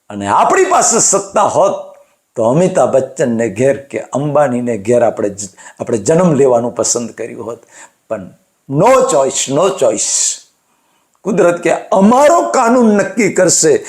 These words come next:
કે તારો જન્મ કઈ થશે, કયા ઘરમાં થશે, અમારા કાનૂનથી નક્કી થશે. અમે જ્યાં જન્મ આપ્યો એ તારું ઘર, અને જ્યાં જન્મ આપ્યો, જેની કુખે જન્મ આપ્યો, એ તારી મા,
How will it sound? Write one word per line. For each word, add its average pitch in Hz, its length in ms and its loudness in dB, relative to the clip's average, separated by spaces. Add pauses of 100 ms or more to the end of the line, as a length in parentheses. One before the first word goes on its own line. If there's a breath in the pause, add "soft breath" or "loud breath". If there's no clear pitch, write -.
(160 loud breath)
કે 180 80 2
તારો 180 400 2
જન્મ 196 440 2
કઈ - 400 0
થશે, - 400 -2 (440 loud breath)
કયા 208 240 4
ઘરમાં 220 520 2
થશે, 147 400 -2 (340 loud breath)
અમારા 147 300 2
કાનૂનથી 139 640 0
નક્કી 110 340 -8
થશે. - 420 -10 (360 loud breath)
અમે 240 260 4
જ્યાં 180 320 2
જન્મ 247 360 2
આપ્યો 202 760 0 (140 loud breath)
એ 294 220 2
તારું 170 380 2
ઘર, 135 240 -2 (1160)
અને 117 220 -2
જ્યાં 143 460 2
જન્મ 220 300 2
આપ્યો, 170 300 2
જેની 151 280 2
કુખે 170 360 0
જન્મ 131 360 0
આપ્યો, 131 240 -2
એ 147 60 0
તારી 156 280 0
મા, 135 540 -2